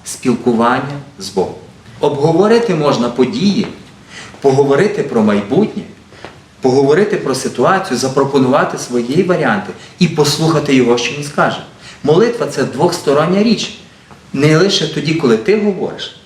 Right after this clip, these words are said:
але молитва — це також, коли ти мовчиш і слухаєш, як Бог тобі відповідає. У молитві важливо чути Бога.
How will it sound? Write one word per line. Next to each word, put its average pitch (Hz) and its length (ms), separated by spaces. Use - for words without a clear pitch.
але 123 200
молитва — 135 440
це 120 160
також, 175 420
коли 127 240
ти 147 200
мовчиш 131 600
і 127 100
слухаєш, 143 500
як 107 180
Бог 110 200
тобі 107 200
відповідає. 143 560
У 113 60
молитві 131 400
важливо 113 460
чути - 300
Бога. - 200